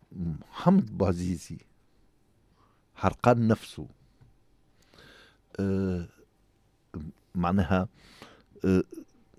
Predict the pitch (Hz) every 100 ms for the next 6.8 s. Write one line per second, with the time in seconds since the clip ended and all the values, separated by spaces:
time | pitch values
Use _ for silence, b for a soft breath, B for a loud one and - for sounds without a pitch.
0 | - _ _ _ - - _ - - 107
1 | 165 - 113 - 73 - - 127 139 -
2 | 110 107 - 117 117 127 143 143 - 120
3 | 120 - - 127 95 - b b b b
4 | 92 92 90 87 82 - 76 82 82 80
5 | 78 - 98 95 - 101 101 87 - _
6 | 92 87 - 92 92 78 90